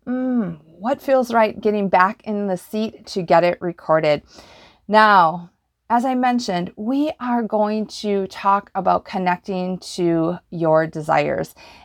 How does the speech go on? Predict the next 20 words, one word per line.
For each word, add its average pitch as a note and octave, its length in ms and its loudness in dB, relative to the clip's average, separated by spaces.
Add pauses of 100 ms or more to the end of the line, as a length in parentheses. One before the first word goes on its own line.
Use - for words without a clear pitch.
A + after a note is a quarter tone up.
And A#3 100 0
this D#4 200 -2
is D4+ 120 -2
one A#3+ 260 4
of B3 100 -6
the A3+ 80 -8
things G3+ 240 -6
that F#3+ 100 -2
I F3+ 160 0
absolutely G3 460 -6
love F3+ 320 0
to - 180 -6
support F3+ 480 -6
women E3+ 380 -4
with, D#3 260 -4
because A#3 720 0 (720)
we B3+ 260 0
have G4+ 340 2
actually A3+ 500 -2
disconnected F#3 1300 -4